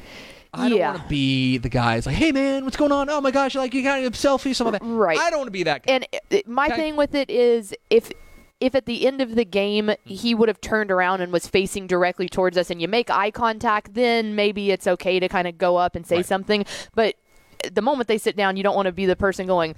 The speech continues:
Speaker 2: "Hey!" <laughs>
Speaker 1: Right, exactly. You don't wanna, I don't, I don't wanna whip 'em. That's
Speaker 2: Mm-hmm.
Speaker 1: my thing.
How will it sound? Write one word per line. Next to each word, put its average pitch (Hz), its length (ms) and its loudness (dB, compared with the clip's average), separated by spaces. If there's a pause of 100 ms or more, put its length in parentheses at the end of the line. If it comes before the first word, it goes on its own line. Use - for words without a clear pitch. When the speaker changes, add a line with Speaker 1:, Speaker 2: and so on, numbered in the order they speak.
(400)
Speaker 2:
"Hey!" 403 480 0 (180)
<laughs> - 160 -2
Speaker 1:
Right, 202 260 0
exactly. 135 440 -2
You 233 80 -4
don't 285 100 2
wanna, 208 180 0 (120)
I 208 100 2
don't, 247 140 -4
I 226 100 2
don't 320 80 2
wanna 240 140 0
whip 139 240 0
'em. - 220 -14
That's 208 160 2
Speaker 2:
Mm-hmm. 208 80 0
Speaker 1:
my 170 120 2
thing. - 220 -10